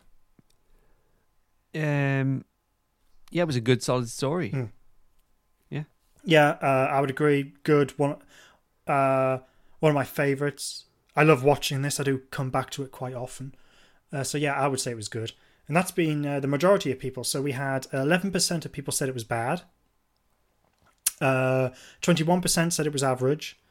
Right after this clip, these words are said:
Speaker 2: But a huge leap with sixty-eight percent saying it was good.
Speaker 1: Hmm, that's good.
Speaker 2: Yeah.
Speaker 1: Yeah.
Speaker 2: Um, so, yeah. Good.
Speaker 1: Yeah. So, um, we'll,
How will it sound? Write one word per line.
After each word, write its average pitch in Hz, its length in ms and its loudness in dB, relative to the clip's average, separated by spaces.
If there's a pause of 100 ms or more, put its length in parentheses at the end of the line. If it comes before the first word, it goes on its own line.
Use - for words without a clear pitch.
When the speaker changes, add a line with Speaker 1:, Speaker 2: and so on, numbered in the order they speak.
(420)
Speaker 2:
But 143 120 -2
a 135 40 2
huge 165 440 6
leap 131 320 0
with 135 120 0
sixty-eight 165 520 0
percent 135 340 -4
saying 123 260 -4
it 131 40 -8
was 123 100 -12
good. 107 240 -8 (1120)
Speaker 1:
Hmm, 170 180 -8 (260)
that's 123 120 -12
good. 147 220 -2 (140)
Speaker 2:
Yeah. 156 80 -4 (880)
Speaker 1:
Yeah. 143 160 -4 (180)
Speaker 2:
Um, 110 640 -10 (560)
so, - 200 -8
yeah. 147 300 -4 (1600)
Good. 151 300 -6 (1000)
Speaker 1:
Yeah. 107 220 -8 (1500)
So, 170 500 0
um, 147 360 -2
we'll, 170 360 4